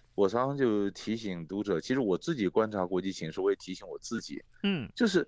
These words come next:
Speaker 1: 这里面一定有世代的问题啊。
Speaker 2: 哦。
Speaker 1: 那世代问题，比如说，你不要，不要讲说，你看我们讲阿富汗啊，
Speaker 2: 嗯。
Speaker 1: 那时候你说塔利班回朝，班师回朝，那二十年后塔利班跟二十年前塔利班是一样的吗？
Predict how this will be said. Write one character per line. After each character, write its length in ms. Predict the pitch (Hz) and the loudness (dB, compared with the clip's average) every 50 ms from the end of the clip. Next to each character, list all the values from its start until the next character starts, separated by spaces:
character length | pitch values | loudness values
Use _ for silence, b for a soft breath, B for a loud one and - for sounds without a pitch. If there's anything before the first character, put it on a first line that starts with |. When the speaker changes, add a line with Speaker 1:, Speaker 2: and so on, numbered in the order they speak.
| _ | _
Speaker 1:
这 140 | _ - - | _ 2 4
里 100 | 202 143 | 4 4
面 160 | 131 165 170 - - | 2 2 0 2 2
一 80 | 196 | 2
定 140 | 214 285 269 | 2 4 4
有 100 | 196 123 | 4 4
世 260 | 101 - - - 165 | 2 0 0 0 2
代 200 | 131 143 127 107 | 2 2 2 2
的 100 | 87 90 | 2 2
问 160 | 87 87 82 | 2 2 0
题 200 | 76 - - - | -2 -6 -10 -12
啊。 100 | - - - - _ b b b b b b _ | -12 -12 -12 -14 _ b b b b b b _
Speaker 2:
哦。 80 | B B B B B B B B B | B B B B B B B B B
Speaker 1:
那 120 | 262 262 247 - - - - - - - | 4 4 4 4 2 -4 -12 -20 -12 -8
世 220 | - - - 262 247 | -6 -2 0 4 6
代 100 | 240 220 | 6 6
问 140 | 214 202 180 | 6 6 4
题， 100 | 170 170 | 4 4
比 140 | 143 147 143 | 4 6 4
如 80 | 156 | 6
说， 180 | 165 196 196 190 B B B B _ | 6 4 4 2 B B B B _
你 140 | 127 123 | 2 4
不 80 | 127 180 | 4 6
要， 160 | 214 202 175 | 6 4 4
不 160 | 143 139 151 | 2 2 4
要 80 | 190 170 | 4 4
讲 120 | 139 113 | 6 4
说， 160 | 110 113 127 117 | 4 4 4 2
你 120 | 107 92 | 2 0
看 180 | - 131 123 110 | 0 0 2 2
我 80 | 90 | 0
们 80 | 87 95 | -2 0
讲 140 | 98 92 - | 0 0 0
阿 120 | - 82 | 0 -2
富 120 | 82 87 | -2 -4
汗 160 | 87 - 90 78 | -4 -2 -2 -4
啊， 180 | 65 64 65 - - _ _ | -4 -6 -14 -18 -20 _ _
Speaker 2:
嗯。 260 | 156 139 123 110 95 82 | -2 0 0 0 -2 0
Speaker 1:
那 140 | 233 233 233 | 2 2 4
时 120 | 233 247 | 4 4
候 140 | 240 233 220 - _ _ _ | 4 2 0 -4 _ _ _
你 220 | - 170 165 165 | -2 2 2 4
说 160 | 170 214 240 | 6 6 4
塔 280 | 240 - - - 123 131 | 4 2 2 2 2 2
利 120 | 180 220 | 2 2
班 220 | 214 220 220 220 214 | 2 2 2 2 4
回 180 | - 127 135 | 4 2 2
朝， 360 | 156 151 135 113 101 107 135 - - - _ - _ _ | 2 2 2 2 2 2 2 -2 -6 -16 _ -20 _ _
班 160 | - 180 185 | 4 4 4
师 100 | 180 190 | 2 0
回 160 | 185 151 151 | 2 2 2
朝， 180 | 139 - 147 151 | 2 2 0 -2
那 120 | 180 208 | 0 -2
二 280 | - - - 226 247 240 | -2 0 2 2 2 2
十 140 | - - 190 | 0 -2 -4
年 200 | 160 143 131 143 | -2 0 0 2
后 120 | 151 175 151 | 4 2 2
塔 200 | - - 107 117 | 2 2 0 0
利 100 | 135 147 | 0 2
班 220 | 151 160 160 160 | 2 2 0 0
跟 120 | 156 175 175 | 0 2 2
二 100 | 180 180 | 2 2
十 100 | - - | 0 -2
年 160 | 156 135 131 | -4 -6 -4
前 140 | 131 156 156 | -4 -4 -4
塔 180 | 147 - - 120 | -4 -2 -2 -2
利 60 | 131 | -2
班 180 | 143 160 165 160 | -2 -4 -4 -4
是 120 | - - | -6 -14
一 140 | 139 127 123 | -20 -2 0
样 220 | 147 156 160 156 147 | 2 2 2 0 -4
的 80 | 139 135 | -6 -6
吗？ 260 | 131 131 131 135 | -4 -4 -4 -6